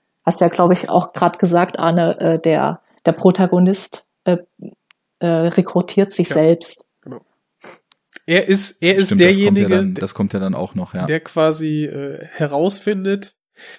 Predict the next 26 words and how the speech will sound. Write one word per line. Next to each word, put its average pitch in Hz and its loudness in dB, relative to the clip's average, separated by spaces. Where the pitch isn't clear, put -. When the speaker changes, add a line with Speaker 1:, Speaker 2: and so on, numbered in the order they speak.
Speaker 2:
äh, 143 -4
was 151 -2
es 165 -4
mit 170 -2
der 151 4
ganzen, 160 -4
äh, 147 -8
ähm, 131 -12
Inversion 156 0
zu - -12
tu-, 151 -18
also 139 -14
auf 180 0
sich - -6
hat 240 -6
und 156 -4
das 151 -4
aufdeckt 208 -4
und 156 -6
nachher 165 2
zu - -6
dem 156 2
wird, 165 2
der, 156 0
glaub 151 0
ich, - -8